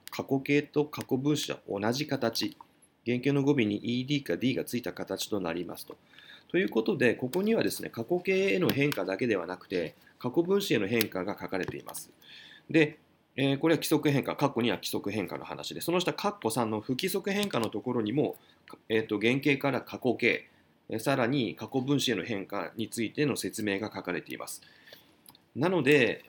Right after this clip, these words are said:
本当は過去形を習い始める中学、えー、二年生、あるいは一年生の終わり頃に、その動詞の活用というもので、あのー、動詞がどういうふうに変化していくのかっていうことを勉強するといいんですけど、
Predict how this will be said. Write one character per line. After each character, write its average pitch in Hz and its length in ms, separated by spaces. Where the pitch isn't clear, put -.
本 220 160
当 226 240
は 226 120
過 - 180
去 226 160
形 233 220
を 226 100
習 185 260
い 202 80
始 190 220
め 202 100
る - 120
中 226 360
学、 117 580
え 113 180
ー、 - 40
二 120 200
年 196 320
生、 104 580
あ 113 100
る 143 80
い - 20
は 104 60
一 165 180
年 233 160
生 196 100
の 101 100
終 101 80
わ 123 80
り 143 100
頃 139 260
に、 139 240
そ 95 100
の 92 80
動 131 180
詞 139 120
の 135 100
活 - 320
用 131 180
と 127 100
い 127 60
う 123 40
も 123 100
の 120 120
で、 98 340
あ 98 100
の 98 600
ー、 - 20
動 160 280
詞 175 180
が 147 120
ど 131 180
う 151 40
い 165 80
う - 20
ふ 180 80
う 196 40
に 175 120
変 139 160
化 110 140
し - 60
て 110 80
い 113 60
く 120 80
の 104 100
か 113 120
っ 113 80
て 101 60
い 90 40
う - 20
こ 92 60
と 90 100
を - 20
勉 113 160
強 117 140
す - 100
る 127 100
と 98 80
い 98 40
い - 20
ん - 20
で 87 100
す - 60
け 82 80
ど、 90 220